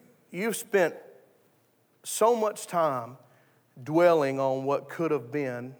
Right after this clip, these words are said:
if everybody had done right." And he said, "But one thing you're not thinking about is, had your dad been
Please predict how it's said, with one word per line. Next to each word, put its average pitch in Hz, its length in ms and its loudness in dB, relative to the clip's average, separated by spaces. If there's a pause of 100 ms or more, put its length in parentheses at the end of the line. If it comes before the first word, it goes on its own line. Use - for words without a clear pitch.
if 135 180 -10
everybody 131 540 0
had 123 260 -6 (540)
done 117 220 -8
right." 143 340 -6 (2500)
And 143 100 -4
he 139 80 -2
said, 147 240 0
"But 143 160 0
one 165 220 -2
thing 170 160 0
you're 156 100 -2
not 147 240 0
thinking 190 260 -2
about 120 400 -8 (2250)
is, 151 380 2 (100)
had 208 380 2
your 202 120 0
dad 143 520 2
been 131 260 -6